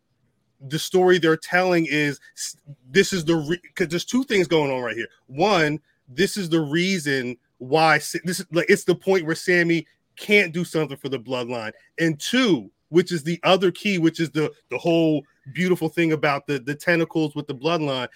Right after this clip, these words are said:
is this is why Jey Uso walked out.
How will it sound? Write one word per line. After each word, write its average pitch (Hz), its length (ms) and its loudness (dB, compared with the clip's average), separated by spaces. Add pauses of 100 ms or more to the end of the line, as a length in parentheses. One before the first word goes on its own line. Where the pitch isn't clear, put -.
(220)
is 156 360 2 (180)
this 190 260 -2
is 175 120 0
why 151 420 4 (160)
Jey 165 320 0
Uso 180 400 2
walked 143 420 -2
out. 160 300 4